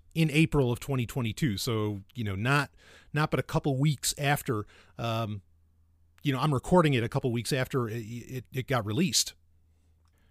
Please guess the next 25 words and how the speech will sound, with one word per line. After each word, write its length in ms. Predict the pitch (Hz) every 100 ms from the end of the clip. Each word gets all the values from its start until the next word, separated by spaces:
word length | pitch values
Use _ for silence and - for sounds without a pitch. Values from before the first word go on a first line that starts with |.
| _ _ _
Now, 120 | 190 233
you 60 |
know, 180 | 233 214
l-, 140 | 226 - -
let 140 | 233
me 100 | 277
sidetrack 540 | - 208 151 156 117
for, 240 | - 123 123 -
for 240 | - 123
one 280 | 98 156 151
second 300 | 139 98 82
here. 140 | 85 - - - - - - - _ -
Um, 360 | 180 175 156 - _ _ _ _ _ _ _ _ _
I 140 | 254
have 240 | 285 226 147
noticed, 580 | 156 151 104 - - - - -
like, 240 | - - -
there 280 | 156 156 285
was 240 | 311 240 202
a 160 | 180
time 580 | - - - 147 131 80 - - - - - - - - - -
where 480 | 131 147 165 165 170 -
I, 600 | 170 190 202 214 214 - - _ _
it 160 | 190 208
was 220 | 202